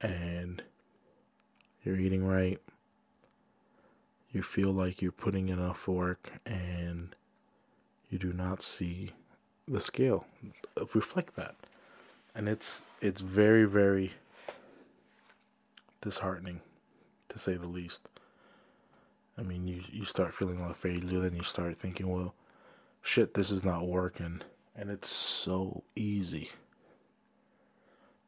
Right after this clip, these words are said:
So easy to, to revert back to, "I'm just eat like shit. Fuck it. It doesn't matter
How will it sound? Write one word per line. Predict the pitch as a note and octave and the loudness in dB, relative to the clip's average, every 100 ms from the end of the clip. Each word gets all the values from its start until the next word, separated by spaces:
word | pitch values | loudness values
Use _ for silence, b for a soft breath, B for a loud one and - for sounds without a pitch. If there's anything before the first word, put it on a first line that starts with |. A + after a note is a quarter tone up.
| _ | _
So | - - G#2 F#2+ | -2 4 6 6
easy | F#2+ F#2 F#2 | 6 4 0
to, | - F#2+ F2 E2+ | -2 -4 -4 -6
to | - F2+ | -6 -4
revert | E2+ F2 F2 - | -4 -2 -4 -2
back | E2+ E2 - | -2 -2 -4
to, | D#2+ D2+ - b b b b b - | -6 -6 -8 b b b b b -4
"I'm | C3+ | 0
just | B2 A2 | 0 0
eat | G2 | 0
like | D#2 D#2+ | -2 -2
shit. | - D2+ - B B B B B B - | -2 -4 -10 B B B B B B -14
Fuck | - F2+ - | -6 -6 -6
it. | - | -12
It | G2 F#2 | -8 -2
doesn't | F#2+ F#2 | -2 -2
matter | F2+ F2 E2+ | -2 -4 -6